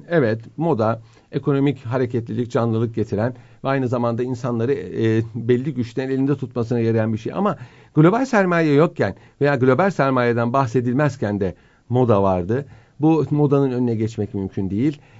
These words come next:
Yani herkesin kendine göre alışkanlıkları var. Bu alışkanlıklar zaman içinde değişiyor. Magellan Ateş ülkesine gittiği zaman bakıyor oradaki yerliler hiçbir şey giymiyorlar üstlerine.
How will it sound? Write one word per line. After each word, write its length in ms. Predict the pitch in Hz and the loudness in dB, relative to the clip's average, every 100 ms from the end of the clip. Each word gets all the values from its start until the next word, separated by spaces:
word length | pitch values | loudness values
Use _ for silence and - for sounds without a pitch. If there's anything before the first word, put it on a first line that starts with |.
| _ | _
Yani 400 | 131 117 123 123 95 92 | -4 -2 -2 -4 -8 -10
herkesin 520 | 120 147 113 131 127 | -4 -2 0 0 -2
kendine 360 | 135 120 120 135 | -2 -2 0 0
göre 300 | 120 113 123 - | 0 -2 -4 -4
alışkanlıkları 760 | 120 113 113 113 110 120 120 | -6 -6 -4 -2 0 0 0
var. 180 | 104 123 | -2 -2
Bu 80 | 117 | -4
alışkanlıklar 560 | 131 113 123 123 127 | -4 -4 -6 -4 -4
zaman 280 | 123 123 127 | 0 0 0
içinde 300 | 113 - 120 | -2 -4 -2
değişiyor. 560 | 113 113 110 113 107 147 - - - | 2 2 0 -2 -4 -4 -10 -14 -4
Magellan 540 | 127 127 123 127 131 | 0 0 0 0 -2
Ateş 280 | 127 123 117 | -6 -8 -8
ülkesine 340 | 120 120 113 110 | -6 -6 -6 -6
gittiği 280 | 117 113 | -6 -6
zaman 260 | 104 101 156 | -6 -4 -6
bakıyor 280 | 131 120 113 | -4 -4 -4
oradaki 360 | 117 113 110 | -6 -6 -4
yerliler 340 | 120 104 107 160 | -4 -4 -2 -2
hiçbir 220 | 165 110 | -4 -4
şey 160 | 131 117 | -2 0
giymiyorlar 400 | 98 87 82 80 | 0 -2 -4 -8
üstlerine. 500 | - 87 85 120 | -10 -8 -6 -6